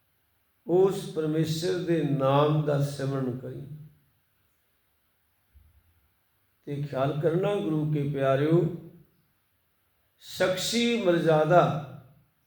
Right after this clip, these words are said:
ਵਿਦਵਾਨ,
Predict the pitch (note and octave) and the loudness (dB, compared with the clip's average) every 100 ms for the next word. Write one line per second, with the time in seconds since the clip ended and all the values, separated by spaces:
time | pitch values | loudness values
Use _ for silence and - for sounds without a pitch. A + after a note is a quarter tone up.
0 | _ _ _ _ _ _ _ _ _ _ | _ _ _ _ _ _ _ _ _ _
1 | _ _ _ _ _ _ _ _ _ _ | _ _ _ _ _ _ _ _ _ _
2 | _ _ _ _ _ D3 C#3 D#3+ C#3 C#3+ | _ _ _ _ _ -10 0 2 4 6
3 | D3+ D#3+ - - - | 6 4 2 -4 -12